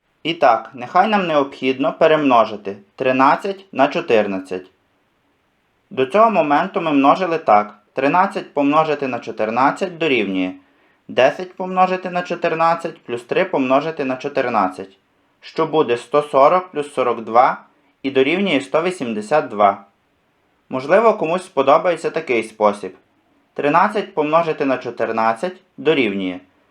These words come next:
тринадцять помножити в дужках тринадцять плюс один дорівнює тринадцять в квадраті плюс тринадцять, що буде сто шістдесят дев'ять додати тринадцять,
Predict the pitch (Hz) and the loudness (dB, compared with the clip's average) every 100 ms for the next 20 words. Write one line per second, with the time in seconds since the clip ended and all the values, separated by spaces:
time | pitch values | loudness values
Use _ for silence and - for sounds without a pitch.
0 | _ _ 147 156 143 123 123 175 170 - | _ _ -2 0 4 2 0 -6 -8 -6
1 | 170 156 127 110 104 95 - 117 120 143 | -4 0 0 0 -8 -12 -12 -18 0 0
2 | 117 - 104 - 120 127 139 185 185 - | 2 -2 -10 -6 -4 2 2 0 -4 -2
3 | 131 151 151 107 104 92 - _ _ 127 | -2 0 -2 0 -2 -4 -14 _ _ -2
4 | 160 147 117 107 101 - 135 135 131 110 | 0 2 -2 -4 -6 -4 0 2 0 -4
5 | - - 104 113 143 170 196 - - 127 | -8 -4 0 2 2 0 -8 -10 -2 -2
6 | 160 - 147 107 98 - 98 - _ _ | -2 -4 -2 0 0 -2 -12 -14 _ _
7 | _ _ _ - 156 147 139 117 - 156 | _ _ _ -4 -2 2 0 0 0 0
8 | 156 139 120 113 - 117 113 110 101 98 | 0 -4 -6 -6 -4 0 4 4 4 -4
9 | 113 117 107 - - 110 104 104 117 196 | 2 4 4 -2 -12 -8 -2 -2 -2 -6